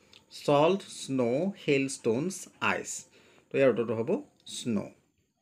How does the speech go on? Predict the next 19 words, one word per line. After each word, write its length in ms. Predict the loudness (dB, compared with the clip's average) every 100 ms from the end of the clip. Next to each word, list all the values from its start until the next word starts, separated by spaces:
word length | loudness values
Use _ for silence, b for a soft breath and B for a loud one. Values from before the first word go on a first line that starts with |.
| B B B B B B 2
চাৰি 140 | 4
নম্বৰত 240 | 6 6 4
আছে, 240 | 4 0
"দ্য 120 | 2
মিনিং 420 | 2 4 4 2 0
অফ 200 | 2 2 0 -14 _ -10
দ্য 140 | 2
ৱৰ্ড 460 | 4 6 6 6 0 -4
এমিয়েবল 460 | -2 0 2 2 0 -2
ইজ 480 | -2 2 0 -2 -14 b b b
চিৰিয়াছ, 720 | -10 2 4 6 4 2 0 -12
ফেট, 380 | -8 -4 -4 -4 -20 -2
হলি 220 | 0 2
মেন, 320 | 2 2 0 -4 -10 b b b
ফ্ৰেণ্ডলি।" 460 | 2 2 4 -2 -12 _ _
তো, 60 | 0
ইয়াৰ 120 | 2
উত্তৰটো 260 | 4 0 -4
হ'ব 320 | -4 -2 -4